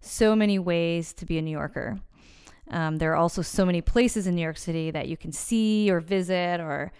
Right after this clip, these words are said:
even live in, and there is no way you can understand New York unless you get to know as many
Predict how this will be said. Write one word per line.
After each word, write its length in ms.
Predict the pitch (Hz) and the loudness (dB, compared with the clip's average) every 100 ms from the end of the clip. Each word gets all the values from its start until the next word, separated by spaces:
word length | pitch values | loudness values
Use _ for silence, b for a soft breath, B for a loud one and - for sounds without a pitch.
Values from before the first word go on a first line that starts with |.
| B B B | B B B
even 380 | 208 196 196 185 | -2 0 2 2
live 220 | 196 185 | 2 2
in, 300 | 175 165 165 160 | 0 -2 -6 -6
and 400 | - 170 165 165 | -2 0 0 0
there 160 | 170 170 | 2 2
is 160 | 165 | 0
no 320 | 180 185 190 185 | 2 4 4 4
way 760 | 180 170 165 160 165 165 170 b b b b | 2 2 2 0 -4 -6 -8 b b b b
you 100 | 185 | -4
can 160 | 185 | -4
understand 800 | 180 185 180 165 - 175 165 170 | -2 0 0 -2 0 0 2 0
New 60 | 170 | -2
York 280 | 165 165 165 | -2 -2 -2
unless 460 | 165 165 170 170 | -2 0 0 -2
you 60 | 180 | -4
get 160 | 170 - | -4 -2
to 100 | 175 | -2
know 140 | 165 | -2
as 160 | 160 175 | -2 -2
many 480 | 170 160 160 156 | 0 0 -2 -6